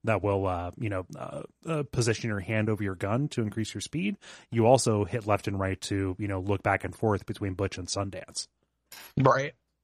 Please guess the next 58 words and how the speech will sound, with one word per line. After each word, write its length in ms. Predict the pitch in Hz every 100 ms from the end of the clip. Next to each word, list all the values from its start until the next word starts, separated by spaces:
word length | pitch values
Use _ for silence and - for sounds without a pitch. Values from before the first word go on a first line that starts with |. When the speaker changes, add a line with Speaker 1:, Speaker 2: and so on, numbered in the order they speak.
| -
Speaker 2:
With, 180 | 165 151
with 140 | 170
the 80 | 160
idea 300 | 151 208 190
that 220 | 139 123 131
they're 140 | 143
going 120 | 143 131
to 60 |
be 100 | 123
looking 360 | 127 143 - 123
at 160 | 113
you 60 | 113
if 80 | 107
they're 80 | 107
gonna 160 | 101
shoot 220 | 95 - -
you. 180 | - - - _ _
Speaker 1:
Yes. 220 | 127 113 -
Speaker 2:
So 60 |
you 160 | 135 139
need 200 | 143 127
to 60 |
be 200 | 127 123
looking 300 | 127 156 -
at 60 | 139
the 80 | -
person 240 | 135 123
who's 120 | 123 120
looking 180 | 117
at 160 | 110 -
you, 180 | 165 127
because 260 | 117 117 110
that's, 280 | 117 117
if 140 | - 123
it's 80 | 113
gonna 160 | 135
happen, 340 | 113 123 113 104
that's 200 | 101 104
when 80 |
it's 100 | 110
gonna 160 | - 117
happen. 360 | 110 - - 117
Speaker 1:
Mm-hmm. 200 | 113 123 - _ _ - - _ - -
I 120 | 185
apologize 480 | - 160 160 165 131
if 100 | 104
Mexican 360 | 123 - 117
standoff 440 | 101 110 107 113 -
is 120 | 101
an 60 | 101
outmoded 400 | 104 107 104 101
term. 260 | 113 117 113
That's 220 | 113 -
what 100 | -
they 100 | 110
call 360 | - - 95
this 240 | 98 147 -
here. 340 | 185 202 214